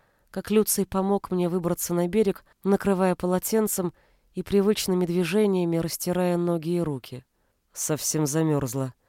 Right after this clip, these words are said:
произнес он себе под нос, хмурясь. Я, едва сдерживая дрожь, смотрела на сосредоточенного и недовольного Марана.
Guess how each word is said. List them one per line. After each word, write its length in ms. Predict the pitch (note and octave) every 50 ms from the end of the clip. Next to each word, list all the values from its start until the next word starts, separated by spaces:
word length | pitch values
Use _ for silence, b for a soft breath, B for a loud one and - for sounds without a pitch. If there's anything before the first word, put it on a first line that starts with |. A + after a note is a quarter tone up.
| _ _ _ _ _ _ -
произнес 640 | - D#3+ E3 E3 D3 C3+ D3+ D#3+ D#3+ D3 - -
он 120 | D#3 D3+ D3
себе 260 | - - D#3+ D#3 D3+
под 180 | - D#3 D3+
нос, 260 | D3+ D#3+ E3+ E3 - -
хмурясь. 600 | - - E3 D#3 C#3+ C3 C3 C3 - - - _ _ _ _ _ _ _ _ _ _ _ _ _ -
Я, 160 | D#3 D#3+ F#3+
едва 320 | F#3 G3 F3 F3+ G3+ G#3+
сдерживая 680 | G3+ E3+ D#3+ F3 G3+ G3 F3+ D#3 E3+ F3+ F3 F3+ F#3 F3+
дрожь, 320 | E3 F#3+ G#3 G#3+ G3+ -
смотрела 640 | - - F#3 F3 F3 - - F3+ G3+ G3 F#3+ F3+
на 220 | F3 F3 F3+ F3 b b b b
сосредоточенного 1000 | b - - F#3 - - F#3 E3 F3+ F3 - F#3 F#3+ - - - F3+ F3+ F3 D#3+ F3
и 160 | - - F3
недовольного 640 | F3 F3 E3 F3 F3 E3 E3+ F3 F3 E3+ F3 E3+
Марана. 560 | F3 F3 F3+ F3+ F3 D#3+ D3 C#3 C3+ C3 B2+